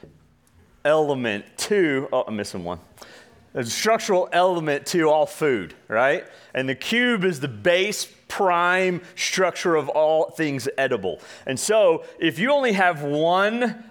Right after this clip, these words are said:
uh, plane of this cube, you have toast. It, it falls into toast. So pizza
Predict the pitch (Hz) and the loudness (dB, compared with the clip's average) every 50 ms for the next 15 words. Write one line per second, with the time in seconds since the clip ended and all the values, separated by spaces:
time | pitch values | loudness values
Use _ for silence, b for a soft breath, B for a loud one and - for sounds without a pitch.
0 | - - - 143 143 143 143 - - - - 160 151 170 175 175 185 202 226 240 | -6 -2 2 2 2 2 0 -2 -8 -8 -4 -2 0 0 0 0 0 -2 0 -2
1 | 233 196 - - 151 151 156 156 131 131 151 175 170 - - - - 185 180 202 | -2 -4 -4 -2 0 0 0 0 -2 -2 -2 -2 -2 -4 -8 -6 -2 -2 0 0
2 | 240 294 294 - B B B B 156 170 160 165 - - - 120 98 - - - | 0 -2 -4 -8 B B B B -2 -2 -2 -4 -4 -4 -4 -4 -4 -4 -10 -16
3 | - - - _ b b b b b b b b - 131 - 127 147 - - 160 | -18 -20 -20 _ b b b b b b b b -4 -2 -2 -2 -2 -2 0 0
4 | 156 160 160 143 139 143 139 127 - - 143 123 117 - - 160 - - - 254 | 2 2 0 -2 -4 -6 -8 -6 -2 -2 -2 -2 -2 -2 -4 -4 -4 -4 -6 -6
5 | 262 262 - - - 160 135 139 190 - - | -6 -6 -4 -2 0 2 2 2 0 -4 -8